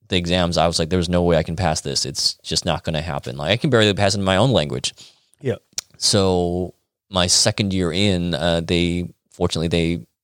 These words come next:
Speaker 1: made a, a, a, an all-English program.
Speaker 2: Yes.
Speaker 1: <laughs>
Speaker 2: When
Speaker 1: So
Speaker 2: <laughs>
Speaker 1: right away, transferred over, and then it, um, ended up being that it gave me free time where I can go, still go to the Chinese classes, 'cause the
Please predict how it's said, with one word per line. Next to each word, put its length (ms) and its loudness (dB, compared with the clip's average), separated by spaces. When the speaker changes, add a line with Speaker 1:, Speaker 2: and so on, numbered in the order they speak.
Speaker 1:
made 220 0
a, 220 0
a, 60 -4
a, 260 -2
an 100 -2
all-English 400 0
program. 320 -2
Speaker 2:
Yes. 500 0
Speaker 1:
<laughs> 60 2
Speaker 2:
When 280 2
Speaker 1:
So 260 0
Speaker 2:
<laughs> 640 4
Speaker 1:
right 140 2
away, 380 4
transferred 340 -2
over, 380 2
and 200 -2
then 680 2
it, 280 0
um, 500 0
ended 260 0
up 240 2
being 260 0
that 220 2
it 60 0
gave 160 0
me 120 -2
free 260 0
time 340 2
where 140 2
I 60 2
can 120 -6
go, 180 0
still 240 -2
go 160 0
to 80 -6
the 60 -6
Chinese 320 -4
classes, 440 -4
'cause 180 -4
the 220 0